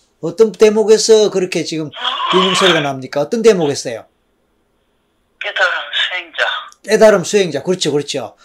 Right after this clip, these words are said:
Speaker 1: 그러니까
Speaker 2: 아.
Speaker 1: 이분의 본질은 깨달음을 얻고 또 그런 깨달음을 추구하는 수행자인데 결혼이라는 어떤 거기에 묶여갖고 어떻게 보면 현실적인 이유죠.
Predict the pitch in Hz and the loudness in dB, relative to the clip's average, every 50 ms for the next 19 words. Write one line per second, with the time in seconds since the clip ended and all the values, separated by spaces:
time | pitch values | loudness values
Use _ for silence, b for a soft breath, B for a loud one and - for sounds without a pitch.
0 | b b b b - 214 220 226 214 202 196 190 214 233 - 240 240 233 233 220 | b b b b 0 2 4 4 4 2 0 0 -2 0 0 0 2 4 4 4
1 | 202 - - 214 226 247 208 226 247 208 208 180 185 208 220 202 165 127 - - | 4 2 2 0 0 0 0 0 4 6 6 6 6 6 4 2 0 -4 -6 -4
2 | 220 233 233 247 247 240 240 233 220 214 202 185 185 175 170 170 - - 180 185 | -2 0 0 0 2 2 2 2 2 0 -2 -4 -6 -8 -10 -12 -10 -6 -4 -4
3 | 185 180 175 180 185 185 _ - 208 196 185 170 147 - b b b b b b | -2 -2 -2 -2 -4 -4 _ 0 2 4 4 4 4 0 b b b b b b
4 | b b - - 175 170 165 - - - 220 220 220 185 - 233 226 240 254 247 | b b -8 -6 -4 -4 -4 -4 0 4 6 6 6 4 2 0 2 4 4 2
5 | 240 208 185 170 - 185 208 208 190 175 - - 269 294 277 254 226 175 170 143 | 2 0 -2 -4 -2 -2 -2 0 0 -2 -2 0 2 4 4 4 2 2 0 0
6 | 135 135 127 165 190 233 233 196 160 123 107 98 - _ _ _ _ _ _ _ | -2 -2 0 2 4 6 6 6 4 4 0 -6 -12 _ _ _ _ _ _ _
7 | _ _ _ - - 185 220 254 254 233 233 214 208 190 180 170 170 180 - 190 | _ _ _ -2 2 4 4 4 4 4 4 4 4 4 4 2 0 -2 -4 -6
8 | 170 147 185 214 180 185 170 156 143 151 151 - 240 247 233 190 170 139 - - | -4 -2 -2 0 0 0 -2 -2 -2 -6 -6 0 2 4 4 4 2 0 -2 -4
9 | - 127 127 139 156 156 139 143 151 - 180 156 160 139 151 143 135 131 123 117 | -6 -4 0 0 0 0 0 -2 -4 -6 -6 -4 -2 -2 -2 -4 -6 -10 -8 -4
10 | 160 220 220 - 240 220 - 214 185 160 143 131 131 139 131 120 113 120 117 139 | -2 -2 0 0 -2 -2 -2 -2 -2 -2 -4 -6 -8 -8 -8 -8 -8 -6 -4 -4
11 | 180 240 262 - | -4 -6 -6 -10